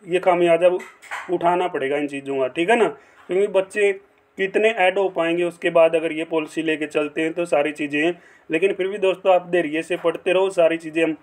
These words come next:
यहाँ पे आपकी लेके चलेंगे। आप personally message कर दो, आप Telegram पे कर दो, नीचे video पे कर दो, Telegram ज्वाइन कर लो, ठीक है ना। और डाउट हो तो बता दियो भाई,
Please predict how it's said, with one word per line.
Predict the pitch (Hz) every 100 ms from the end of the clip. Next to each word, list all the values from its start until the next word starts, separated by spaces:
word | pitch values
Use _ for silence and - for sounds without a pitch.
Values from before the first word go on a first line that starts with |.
| _ _ _ 160
यहाँ | 156
पे | 156 -
आपकी | 156 156 180
लेके | 165 170 175 190
चलेंगे। | 131 151 170 202
आप | 180 175
personally | 175 196 196 202
message | 190 175 185 175
कर | 185 175
दो, | 180
आप | 170 175
Telegram | 165 170 170 170
पे | 175
कर | 170 165
दो, | 170 170 - - -
नीचे | 170 170 180
video | 175 170 170
पे | 175 170
कर | 165
दो, | 165 170 165 _ _ _ _ -
Telegram | 170 170 175 170
ज्वाइन | 170 165 165
कर | 165 156
लो, | 151
ठीक | 156 202
है | 196
ना। | 175
और | 175 185 180
डाउट | 175 175
हो | 165
तो | 165
बता | 156 147 131
दियो | 127 143
भाई, | 135